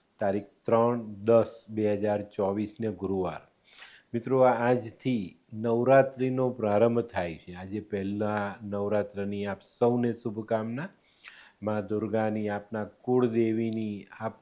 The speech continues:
પર, અ, કૃપા બનેલી રહે. આપ સૌને માતાના આશીર્વાદ મળે ને આપના જીવનમાં ખૂબ ખૂબ સમૃદ્ધિ, સુખ, સ્વાસ્થ્ય બનેલું રહે. તો મિત્રો,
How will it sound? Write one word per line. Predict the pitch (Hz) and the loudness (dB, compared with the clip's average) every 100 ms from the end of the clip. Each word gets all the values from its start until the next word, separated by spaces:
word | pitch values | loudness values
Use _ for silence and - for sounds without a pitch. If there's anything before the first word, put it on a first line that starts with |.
| _ | _
પર, | 113 110 104 - - - - - - - - _ | -2 -2 -4 -10 -20 -20 -20 -20 -20 -20 -20 _
અ, | 104 | -10
કૃપા | - 117 - 117 | -4 -4 4 6
બનેલી | 104 104 104 110 113 107 | 6 4 0 0 0 2
રહે. | 107 117 127 | 2 2 2
આપ | 104 98 - | 0 -2 -4
સૌને | 113 120 113 110 104 101 | -2 -2 0 -2 -2 -4
માતાના | 101 98 107 104 101 | -4 -4 -4 -2 -2
આશીર્વાદ | 95 - 110 110 104 | -4 -4 0 0 0
મળે | 117 170 | -4 -6
ને | 147 | -4
આપના | 107 - 104 98 | -6 -6 -8 -6
જીવનમાં | 98 98 98 101 98 | -6 -6 -6 -4 -6
ખૂબ | 95 _ - 123 - - | -8 _ -2 -2 -2 0
ખૂબ | 123 98 - - _ _ - - | 0 0 -12 -20 _ _ -20 -4
સમૃદ્ધિ, | 113 110 117 101 101 113 107 - - | -2 0 0 -2 -4 -2 -2 -8 -2
સુખ, | 135 - 113 | -2 -2 -12
સ્વાસ્થ્ય | - - 123 123 120 - 117 95 - _ _ - | -14 0 6 6 6 -2 -2 -2 -10 _ _ -6
બનેલું | 101 107 110 110 101 | -2 2 2 2 -2
રહે. | 82 76 - _ _ _ _ _ _ - - - _ | -6 -10 -20 _ _ _ _ _ _ -20 -20 -20 _
તો | 123 | -8
મિત્રો, | 117 107 101 98 98 | -8 -4 -2 -2 -2